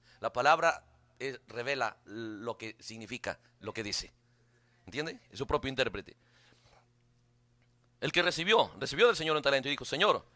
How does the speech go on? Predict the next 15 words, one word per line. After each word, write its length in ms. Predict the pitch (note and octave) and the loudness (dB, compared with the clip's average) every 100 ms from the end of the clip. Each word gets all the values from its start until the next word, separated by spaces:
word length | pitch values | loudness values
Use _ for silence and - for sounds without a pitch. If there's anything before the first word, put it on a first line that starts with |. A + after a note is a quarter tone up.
| _ - _ - | _ -20 _ -6
yo 80 | F3+ | 0
conocía 320 | A#3+ G3+ - | 2 2 2
que 60 | |
eres 260 | F3 E3 - | 2 2 0
duro, 340 | B2+ C3+ B2+ E3 - _ _ _ _ _ _ _ | -2 0 0 -2 -6 _ _ _ _ _ _ _
que 100 | - | -6
ciegas 240 | A2 D3+ C3 | 0 2 2
donde 160 | C3+ | 0
no 80 | C3+ | -2
sembraste 420 | C3+ B2 E3 D#3 | 0 4 4 4
y 20 | |
recoges 300 | B2 C#3+ C#3+ | -2 -4 -4
donde 180 | B2 B2 | -4 -4
no 60 | B2 | -4
esparciste. 580 | - - A2+ - D3 | -2 -4 -4 -8 -10